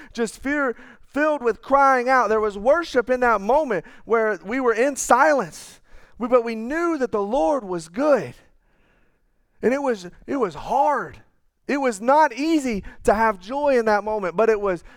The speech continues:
a moment where you're able to call to mind who God is and what he has done for us. And we call to mind his word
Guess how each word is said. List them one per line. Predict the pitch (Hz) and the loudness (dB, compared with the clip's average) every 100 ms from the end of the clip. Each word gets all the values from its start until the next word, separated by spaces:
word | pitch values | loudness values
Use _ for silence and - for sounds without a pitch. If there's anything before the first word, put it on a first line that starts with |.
| - | -2
a | 175 170 151 | 2 4 2
moment | 165 254 311 302 233 | -2 0 2 0 -2
where | 226 | -2
you're | 220 208 | -2 0
able | 240 254 | 0 2
to | 214 | -4
call | 175 240 269 269 | -4 -2 0 0
to | 269 | -2
mind | 240 233 214 185 | 0 2 2 0
who | 233 285 269 | -6 -6 2
God | 247 226 | 4 6
is | 220 202 165 - - | 4 2 0 -8 -6
and | 185 | -4
what | 208 247 | 0 0
he | 240 | 0
has | 233 | -2
done | 196 220 202 | 0 0 0
for | 170 208 170 | -4 -2 -2
us. | 170 | -4
And | 190 | -8
we | |
call | 170 233 262 269 | -6 -2 2 2
to | 262 240 | 0 0
mind | 233 226 | 0 0
his | 196 180 | 0 -2
word | 185 233 220 180 | -2 0 0 -4